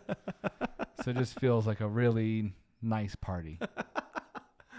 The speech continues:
Speaker 2: Also slightly creepy. Also, we don't do that. So,
Speaker 1: Yeah,
Speaker 2: like,
Speaker 1: that
Speaker 2: I
Speaker 1: was a
Speaker 2: don't,
Speaker 1: joke.
Speaker 2: please, it was a joke.
Speaker 1: <laughs>
Speaker 2: It wasn't a good one,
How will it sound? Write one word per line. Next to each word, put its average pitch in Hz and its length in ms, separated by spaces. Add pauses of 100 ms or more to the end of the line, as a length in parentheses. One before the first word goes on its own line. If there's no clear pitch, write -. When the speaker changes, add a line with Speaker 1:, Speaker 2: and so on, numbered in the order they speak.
(120)
Speaker 2:
Also 120 260
slightly 107 300
creepy. - 360
Also, 160 280
we 170 100
don't 143 320
do 123 160
that. 90 240
So, 139 220
Speaker 1:
Yeah, 135 40
Speaker 2:
like, 139 220
Speaker 1:
that - 80
Speaker 2:
I - 60
Speaker 1:
was 131 80
a 127 80
Speaker 2:
don't, - 20
Speaker 1:
joke. 123 380
Speaker 2:
please, 123 240
it - 80
was 107 100
a 104 60
joke. - 300
Speaker 1:
<laughs> - 880
Speaker 2:
It 160 80
wasn't 226 280
a 226 40
good 165 280
one, 104 200